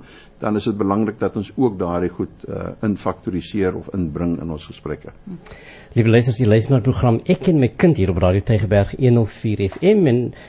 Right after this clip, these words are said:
Speaker 2: u luister na, na meneer Brian Schrede. Hy is die hoof van onderwys hier in die Wes-Kaap en ons gesels oor, eh, leierskap en funksionele skole. Ehm, en ek wil vir u vra dat, dat u nie moet weggaan nie. Ons gaan net breek so vir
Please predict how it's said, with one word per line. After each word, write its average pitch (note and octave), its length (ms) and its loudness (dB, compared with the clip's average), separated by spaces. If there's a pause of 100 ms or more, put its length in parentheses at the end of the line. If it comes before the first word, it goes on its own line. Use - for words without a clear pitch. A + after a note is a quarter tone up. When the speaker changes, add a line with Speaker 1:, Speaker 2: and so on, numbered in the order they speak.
(120)
Speaker 2:
u G3 400 6
luister D#3+ 480 4
na, D3 240 4
na C3 260 6
meneer C3+ 360 4
Brian C3 440 4
Schrede. B2 640 4
Hy G2+ 100 6
is A#2 120 2
die A2+ 120 2
hoof A#2 140 2
van C#3 120 2
onderwys A2+ 540 2
hier G#2 120 0
in G#2 80 2
die F#2+ 140 0
Wes-Kaap D3 520 2
en C3 60 2
ons E3+ 140 2
gesels D3+ 520 0
oor, C#3 200 2 (480)
eh, A2+ 180 4
leierskap C#3 800 4
en G2 400 0
funksionele C#3 720 6
skole. G#2+ 640 2 (540)
Ehm, B2 280 2
en C3 240 0 (280)
ek G#2+ 120 -2
wil C#3 120 2
vir F3+ 180 4
u D#3 40 6
vra G#3 320 6
dat, D#3+ 160 6
dat C#3+ 180 2
u G#3 60 4
nie A3 120 8
moet G3+ 120 4
weggaan B2+ 360 4
nie. A2+ 80 4
Ons C3+ 180 2
gaan D3 140 4
net A2 280 2
breek B2 320 4
so - 140 -4
vir A#2 160 -4